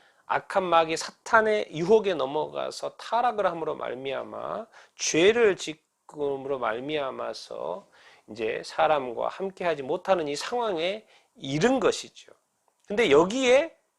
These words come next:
성령이 관련되어 있다라는 거, 하나님의 영이 인간과 사람과 함께하지 않고 떠난다는 이 사실. 왜요? 왜 떠납니까? 육신이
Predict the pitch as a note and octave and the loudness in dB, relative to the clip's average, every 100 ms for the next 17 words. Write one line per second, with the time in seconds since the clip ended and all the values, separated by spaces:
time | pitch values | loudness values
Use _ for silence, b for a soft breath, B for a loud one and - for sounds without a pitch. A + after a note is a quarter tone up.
0 | _ _ _ _ _ _ _ _ - - | _ _ _ _ _ _ _ _ -12 -8
1 | - D4+ D#4 D4+ B3+ C4+ B3+ - B2+ G3 | -2 0 2 4 4 4 -2 -4 -2 0
2 | G3 E3 A#2+ - A2+ G#2 - - - - | 0 -2 -2 -4 -8 -10 -18 -16 -8 -4
3 | C4+ D4 C#4+ C#4+ C4+ G3+ G3 G#3+ B3 - | 4 4 4 0 2 2 2 0 -6 -12
4 | _ _ _ F3 F#3+ G3+ A3 A3+ G#3+ F#3 | _ _ _ -4 -2 2 4 4 2 4
5 | G#3 C4 - b b - A#3+ A3+ G#3+ F#3 | 4 4 -2 b b 4 6 6 2 0
6 | F#3+ G#3+ A#3 - b b - - D4 - | 0 0 0 -6 b b -8 -2 -2 2
7 | D4 B3 G#3+ G3 E3 D#3 D#3 - _ _ | 6 6 6 0 0 0 -2 -4 _ _
8 | C4 C4+ C#4 B3+ A#3+ A3 C#3+ C#3 B2 - | -2 2 2 2 0 0 -2 -2 -4 -4
9 | - - _ _ _ _ _ _ _ _ | -12 -16 _ _ _ _ _ _ _ _
10 | _ _ _ _ _ _ _ _ _ _ | _ _ _ _ _ _ _ _ _ _
11 | _ _ _ _ _ _ _ _ _ C#3 | _ _ _ _ _ _ _ _ _ 2
12 | F#3 G#3+ A2 C#3 F3 C#4 B3+ F#3+ B2+ - | 6 6 4 2 2 2 2 0 -4 -8
13 | G2 A2+ C#3+ F#3+ - - C4+ B3+ G#3 A3+ | -10 -6 -6 -4 -4 -4 -2 -2 -2 -4
14 | C4+ | -8